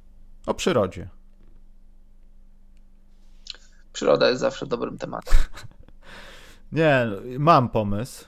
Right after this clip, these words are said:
Speaker 1: jak coś, dlatego też będzie może trochę kontraktowo, transferowo, ale to nic, to, to będzie za tydzień. E, poczekajcie, jeszcze mam bardzo ważną informację. A, tak, właśnie, że, e, chciałem tylko powiedzieć, że jak,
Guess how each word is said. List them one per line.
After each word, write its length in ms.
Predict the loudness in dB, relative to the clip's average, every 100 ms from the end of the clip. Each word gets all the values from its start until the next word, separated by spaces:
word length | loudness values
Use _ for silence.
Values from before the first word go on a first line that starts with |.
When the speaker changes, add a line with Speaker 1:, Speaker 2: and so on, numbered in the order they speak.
| -10
Speaker 1:
jak 200 | -8 -8
coś, 460 | -4 -4 -4 -10 -6
dlatego 540 | -6 -4 -6 -4 -6
też 260 | -6 -6 -6
będzie 280 | -6 -6 -8
może 300 | -8 -8 -8
trochę 280 | -8 -10
kontraktowo, 680 | -8 -10 -8 -10 -10 -10 -8
transferowo, 720 | -8 -8 -8 -8 -8 -6 -4
ale 160 | -4 -4
to 120 | -6
nic, 220 | -8 -8
to, 140 | -8 -8
to 120 | -6
będzie 240 | -6 -6
za 120 | -6 -8
tydzień. 440 | -8 -8 -8 -8 -14 -20 -20 -20 -20 -16
E, 600 | -10 -6 -6 -4 -4 -6
poczekajcie, 560 | -6 -8 -4 -2 -2 -4
jeszcze 220 | -6 -6
mam 340 | -6 -6 -8
bardzo 320 | -4 -4 -4 -4
ważną 300 | -4 -4 -8
informację. 840 | -6 -6 -6 -6 -6 -10 -10 -10 -6
A, 260 | -6 -6
tak, 320 | -2 -2 -2 -6
właśnie, 500 | -6 -6 -8 -12 -12
że, 680 | -8 -4 -2 -2 -4 -8 -12
e, 580 | -10 -6 -6 -6 -8 -12 -16 -20 -20
chciałem 280 | -10 -4 -4
tylko 220 | -4 -6
powiedzieć, 340 | -4 0 0 0
że 100 | -2
jak, 160 | -2